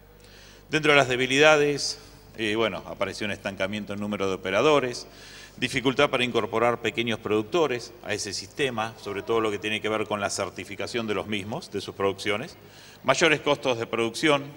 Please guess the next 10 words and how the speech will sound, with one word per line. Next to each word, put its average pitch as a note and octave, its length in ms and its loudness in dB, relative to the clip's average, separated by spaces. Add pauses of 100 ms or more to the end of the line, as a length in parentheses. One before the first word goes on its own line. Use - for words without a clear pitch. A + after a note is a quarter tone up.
(220)
sin G2+ 380 -8 (880)
precios G2+ 720 -4
de G2 100 -2
venta G#2+ 260 -4
diferencial G2 600 -6
durante G2+ 320 -4
ese G2 180 -4
periodo G2+ 300 0
de F#2 80 0
transición, F#2+ 640 -4